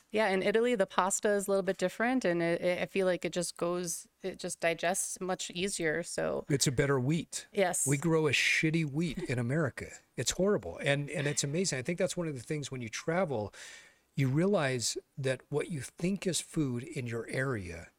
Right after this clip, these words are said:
Speaker 2: is not considered food in many other areas. Years ago, the United States tried to ship out wheat to Africa, and they said no.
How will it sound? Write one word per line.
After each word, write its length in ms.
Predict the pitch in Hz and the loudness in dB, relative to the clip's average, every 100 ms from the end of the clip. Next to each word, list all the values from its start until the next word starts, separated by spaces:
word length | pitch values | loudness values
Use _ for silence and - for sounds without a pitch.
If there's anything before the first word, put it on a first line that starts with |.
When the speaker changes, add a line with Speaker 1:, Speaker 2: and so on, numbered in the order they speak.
| _ | _
Speaker 2:
is 180 | - 117 | -8 -4
not 220 | 139 151 | -4 -4
considered 440 | - 139 - 135 101 | -4 -2 -2 -4 -8
food 320 | - 135 110 | -6 -4 -4
in 160 | 104 110 | -4 -4
many 240 | 120 110 | -4 -4
other 240 | 107 110 | -2 2
areas. 380 | 113 123 85 - - - - - | 4 4 2 0 -2 -12 -14 -10
Years 480 | 123 120 160 226 196 | -4 2 4 4 4
ago, 500 | 147 120 123 101 101 - - | 2 2 2 2 -2 -6 -2
the 80 | 120 | 0
United 340 | 135 165 151 | 2 0 0
States 260 | - 139 - | 0 0 -2
tried 320 | - 131 117 | -2 -2 -2
to 100 | 110 | -2
ship 400 | - - 156 - | 0 0 -2 -2
out 440 | 127 113 104 - _ | -2 -2 -4 -12 _
wheat 540 | 120 117 123 - - - _ _ _ | -12 -8 -10 -8 -10 -10 _ _ _
to 420 | - 127 113 110 - | -2 0 0 -2 -4
Africa, 500 | - 107 110 - - _ - - - _ - | -4 -4 -10 -12 -12 _ -20 -20 -20 _ -6
and 120 | 127 | -4
they 80 | 117 | -2
said 220 | 131 110 | -4 -4
no. 260 | 120 - | -6 -6